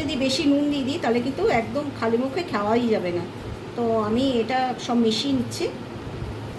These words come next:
টমেটোটা এখানে গ্রেট করে নিলেও বেশ ভালো হয়, তাও আমি করিনি, গ্রেট করে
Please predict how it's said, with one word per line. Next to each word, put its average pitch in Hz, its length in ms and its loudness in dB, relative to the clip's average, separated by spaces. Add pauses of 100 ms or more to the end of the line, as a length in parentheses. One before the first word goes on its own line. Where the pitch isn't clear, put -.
(540)
টমেটোটা 277 540 4
এখানে 339 180 2 (120)
গ্রেট 269 260 2
করে 320 200 0
নিলেও 320 300 0
বেশ 330 140 -2 (120)
ভালো 240 240 2
হয়, 247 240 4
তাও 277 120 -2 (120)
আমি 269 100 0 (120)
করিনি, 262 360 2 (520)
গ্রেট 262 260 2
করে 285 140 0